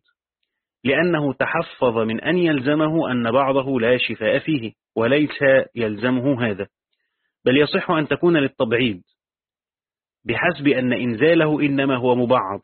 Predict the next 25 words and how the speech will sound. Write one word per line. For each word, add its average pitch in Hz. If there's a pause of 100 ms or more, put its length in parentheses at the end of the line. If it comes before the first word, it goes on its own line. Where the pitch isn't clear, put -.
كأنه 127
قال: 139
'وننزل 120
من 147
القرآن 135
شيئا 127
شيئا 151
ما 120
فيه 165 (720)
كله 151
شفاء'". 117 (1700)
قال: 214
"واستعارة 175
الشفاء 147
للقرآن"، 131
لاحظوا 151
هنا 165
هو 147
ذكر 151
في 139
من 165
ابتداء 139
غاية 165
وجنس 147
وتبعيض. 120